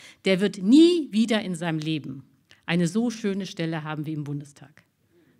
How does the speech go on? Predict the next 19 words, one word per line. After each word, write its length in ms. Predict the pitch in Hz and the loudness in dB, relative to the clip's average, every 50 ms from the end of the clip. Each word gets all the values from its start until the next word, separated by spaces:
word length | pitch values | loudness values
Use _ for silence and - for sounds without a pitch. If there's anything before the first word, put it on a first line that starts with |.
| _ | _
Nicht, 380 | - - - - 202 233 - 214 | -20 -16 -8 -2 -2 -2 -2 -2
äh, 300 | - 196 190 185 170 - | -2 -2 0 0 -2 -2
ein 180 | 180 185 175 | -6 -8 -6
Bund-, 220 | 151 226 262 269 - | -4 0 2 2 2
äh, 120 | 165 196 | 0 -2
das 240 | - 202 202 208 - | -4 -6 -6 -6 -6
will 100 | 220 208 | -8 -6
ich 80 | 214 220 | 0 0
nicht 180 | 269 269 269 | 0 0 0
kritisieren, 520 | - 269 226 247 220 208 196 185 160 156 147 | -4 -6 -6 -6 -6 -4 -4 -4 -4 -4 -6
aber 140 | 151 151 170 | -6 -6 -6
ein 100 | 165 151 | -6 -4
Bundestagsabgeordneter 1120 | 190 240 269 285 269 277 247 233 220 220 214 196 - 202 175 185 190 185 202 180 180 170 165 | -2 0 0 -2 -2 -4 -6 -6 -6 -8 -12 -12 -10 -8 -8 -6 -6 -8 -8 -8 -8 -10 -8
verdient 360 | - 170 147 190 208 220 214 | -8 -8 -6 -4 -4 -4 -4
so 120 | 214 175 | -4 -8
viel 280 | - - - 196 196 160 | -8 -6 -6 -6 -4 -4
wie 80 | 175 | -4
ein 80 | 151 143 | -6 -4
Bundesrichter. 720 | - 185 220 240 269 254 - - 269 262 - - 285 302 | -2 0 0 0 0 -2 -2 -2 -2 -2 -2 -6 -8 -8